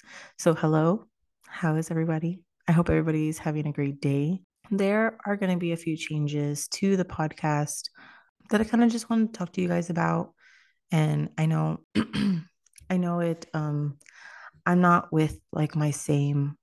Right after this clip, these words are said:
high energy. For one, I have a headache. <laughs> But for two, that's not my season right now. My season isn't very high energy. My season isn't very happy, bubbly. The season for me looks a lot like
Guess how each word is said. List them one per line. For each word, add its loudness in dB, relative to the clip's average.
high 0
energy. 0
For 4
one, 2
I -4
have -2
a -2
headache. -2
<laughs> 2
But 0
for 4
two, -2
that's 2
not -2
my 2
season -2
right -2
now. -4
My 4
season 4
isn't 0
very -2
high -4
energy. 0
My 0
season -2
isn't 2
very 0
happy, -2
bubbly. 0
The 2
season 2
for 0
me 4
looks 0
a 2
lot 0
like -4